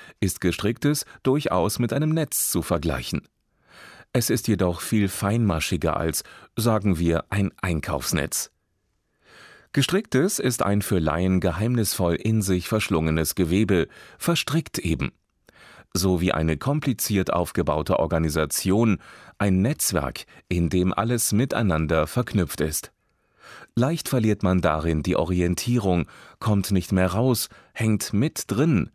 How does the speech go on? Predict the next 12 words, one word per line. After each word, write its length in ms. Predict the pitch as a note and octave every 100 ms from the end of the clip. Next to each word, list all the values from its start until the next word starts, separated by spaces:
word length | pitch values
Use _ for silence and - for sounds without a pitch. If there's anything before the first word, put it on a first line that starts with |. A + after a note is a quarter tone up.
| _ - _
ist 240 | C3 -
verstrickt 560 | - D3 - D#3+ - -
in 180 | - G2
eine 220 | E2 D#2+
Sache, 440 | D2+ F#2 C#3 A2 - - - -
hat 220 | - G#2+ -
sich 280 | A2 G#2
von 200 | - A#2+
anderen 600 | - F#2+ F#2+ E2+ F2 F2 -
bestricken, 760 | A#2 - A#2 D3+ - E2+ D2 - _
bezaubern 760 | C3+ - - G2 F#2+ F2 D#2
lassen. 420 | C2+ C2 - -